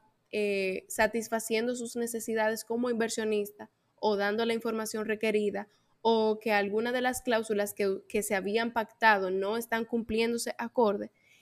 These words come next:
entonces la superintendencia es la que funge como defensor del inversionista. Y este es el punto fundamental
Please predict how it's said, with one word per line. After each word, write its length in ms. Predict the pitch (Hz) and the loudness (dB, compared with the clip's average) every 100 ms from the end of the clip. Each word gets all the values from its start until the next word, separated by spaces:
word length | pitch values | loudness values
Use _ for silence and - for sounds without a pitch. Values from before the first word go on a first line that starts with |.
| - | -4
entonces 540 | 233 240 240 262 - _ | -2 0 0 0 -4 _
la 180 | 240 240 | -2 -2
superintendencia 800 | 262 277 302 285 269 233 214 208 | -2 0 0 0 0 0 -2 -4
es 100 | 208 | -4
la 140 | 226 | -4
que 160 | 220 214 | -4 -6
funge 640 | - - 339 294 233 240 - _ _ _ _ | -6 -2 0 0 0 -2 -6 _ _ _ _
como 440 | 294 285 285 294 285 | 2 4 4 2 0
defensor 920 | 214 226 220 214 214 - 285 220 214 _ _ _ - | -4 -2 -2 -2 -4 0 2 2 -2 _ _ _ -8
del 360 | 185 240 262 | 0 2 2
inversionista. 720 | 254 214 - 196 107 - - - | 0 -2 -4 -6 -8 -12 -20 -10
Y 240 | 233 233 233 | -2 2 2
este 240 | 240 254 | 2 -2
es 120 | 285 - | -6 -4
el 160 | 254 | -4
punto 420 | - 240 247 262 - | -2 -4 -2 -6 -8
fundamental 920 | - 262 302 294 262 214 202 196 202 | -10 -2 0 0 0 -2 -2 -4 -4